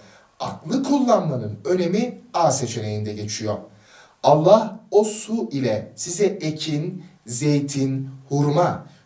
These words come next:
üzüm ve daha türlü türlü ürünler de bitirir. İşte bunda düşünen bir topluluk için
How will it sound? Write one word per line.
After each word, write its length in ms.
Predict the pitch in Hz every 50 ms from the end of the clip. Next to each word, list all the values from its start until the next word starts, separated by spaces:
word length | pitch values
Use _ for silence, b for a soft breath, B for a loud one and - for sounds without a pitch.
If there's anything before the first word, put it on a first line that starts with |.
| B B -
üzüm 400 | 165 160 147 - 247 262 247 233
ve 140 | 214 208 -
daha 320 | 156 151 208 208 202 -
türlü 460 | - - 156 165 165 165 165 262 -
türlü 360 | - - 180 175 175 175 185
ürünler 680 | 214 - 151 151 151 160 175 180 170 208 - 233 240 -
de 120 | 208 -
bitirir. 540 | 123 - - 196 190 185 - - - B B B B B B B B -
İşte 360 | 196 - - - 254 - -
bunda 360 | 175 196 220 220 254 247 -
düşünen 520 | 185 185 - - 185 190 196 220 262 247
bir 200 | 220 214 190 -
topluluk 600 | - - 147 147 147 - 151 160 185 240 226 -
için 580 | 185 - - - 123 123 139 160 190 190 - B